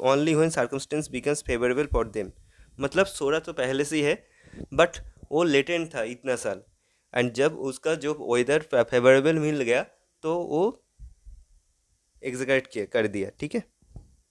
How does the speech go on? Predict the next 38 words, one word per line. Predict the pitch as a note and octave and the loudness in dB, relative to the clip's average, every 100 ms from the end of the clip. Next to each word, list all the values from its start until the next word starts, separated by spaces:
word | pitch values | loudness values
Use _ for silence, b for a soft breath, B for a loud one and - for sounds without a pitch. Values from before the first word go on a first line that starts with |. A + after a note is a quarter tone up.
| _ _ _ - | _ _ _ 4
And | B2+ C3+ A2+ | 6 6 4
जिस | C3+ D#3 | 0 2
सोरा | - C#3+ | 8 8
के | D3 D#3+ | 8 6
बाद | C#3+ F3 D3+ | 6 6 4
हम | C#3+ | 0
कहाँ | C#3 C#3 C3+ | 2 2 4
पे | C#3 D#3 | 4 2
मिल | D#3 D3+ | 4 4
गए? | E3+ B3+ b b b b b b - | 2 -2 b b b b b b 0
एपोरिजन | C3 E3 F3 F3+ | 4 6 6 8
नंबर | E3+ E3 E3 | 8 8 4
एटी | A#2+ C3+ - D#3 | 2 0 2 4
वन | D3 F#3+ | 6 6
and | - C3 C3 B2+ | 4 2 2 2
footnote | D#3 C3+ D3 C#3 | 0 2 2 2
number | C#3 E3 | 0 -2
सेवेंटी | - B2+ B2 B2+ | -4 -2 -2 -2
एट | A#2+ A2+ | -4 -2
में, | G#2+ F#2+ _ _ _ _ _ _ - | -4 -4 _ _ _ _ _ _ -20
ठीक | E3+ | -18
है? | D#3 - _ _ _ _ _ _ _ _ _ _ - | -18 -18 _ _ _ _ _ _ _ _ _ _ 2
केंट | F#3 A#3 | 4 4
सोरा | - E3 E3 | 2 2 2
के | E3 | 2
बारे | D#3 | 2
में | D3+ D#3 | 2 2
क्या | C#3+ | 2
बोला | A#2+ G#2+ | 2 2
था? | G2+ A2 - - b b b b b C3 | 0 -8 -14 -20 b b b b b 2
According | C3+ F#3 G#3 G3+ | 8 12 12 10
to | A3 | 6
James | C#3 E3+ F#3+ | 6 4 4
Tyler | F3 D3 C#3 B2 | 2 2 2 0
Kent, | D3 | -4
सोरा | F#3+ - D3+ | 4 6 8
is | F3 D#3 | 6 8
the | F3 | 6